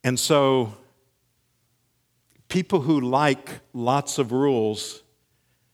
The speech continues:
get frustrated by preachers like me who won't make it that easy for you, who won't give you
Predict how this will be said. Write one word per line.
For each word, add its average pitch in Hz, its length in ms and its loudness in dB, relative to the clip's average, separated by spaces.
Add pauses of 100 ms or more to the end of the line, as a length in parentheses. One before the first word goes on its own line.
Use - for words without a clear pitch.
(580)
get 127 180 -4
frustrated 107 880 -4
by 101 160 -2
preachers 107 560 -8
like 95 280 -8
me 147 300 -4 (2250)
who 117 140 -10
won't 131 240 -4
make 156 280 -4
it - 120 -4
that 98 200 -2
easy 95 340 -8
for - 180 -14
you, 87 300 -14 (1600)
who 160 80 2
won't 165 360 0
give 165 240 4
you 135 360 2